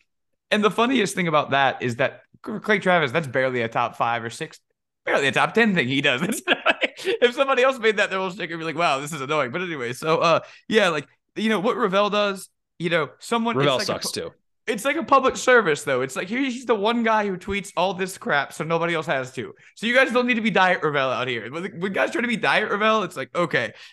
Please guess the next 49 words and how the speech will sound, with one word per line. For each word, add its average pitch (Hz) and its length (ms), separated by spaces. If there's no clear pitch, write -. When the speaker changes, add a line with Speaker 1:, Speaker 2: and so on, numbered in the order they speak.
Speaker 1:
And 165 140
so 190 140
point 202 280
being, 175 180
like, 143 180
the 160 120
people 226 260
that 180 140
do 156 140
that, 156 240
where 127 100
they're 120 100
just 110 180
like, 101 140
"Oh, 123 380
a - 40
lot 147 160
of - 60
people 139 180
are 131 80
really 143 200
mad 143 400
that 110 80
the 113 60
big 110 260
team 120 240
lost." 113 540
It's - 100
like, 113 160
yeah, 143 320
thanks, - 460
man. 120 400
I'm 143 120
aware 165 200
of 156 40
how 151 120
advertising 123 640
works. 113 260
Like, 147 100
when 175 80
people 214 180
try 214 120
to 196 80
be 202 100
television 143 460
experts, 180 500
and 131 100
it's 127 160
like, 131 220